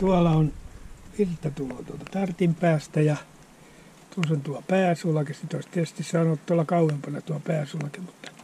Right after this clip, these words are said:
kun se nyt on tuota paree toisaalta, kun se sulake on tuolla vähän sateelta suojassa.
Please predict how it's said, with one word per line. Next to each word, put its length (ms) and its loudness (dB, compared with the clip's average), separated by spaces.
kun 120 -20
se 140 -4
nyt 180 -6
on 140 -4
tuota 360 -6
paree 280 6
toisaalta, 480 8
kun 100 -4
se 140 -4
sulake 520 4
on 100 -4
tuolla 320 2
vähän 240 -4
sateelta 600 0
suojassa. 720 -6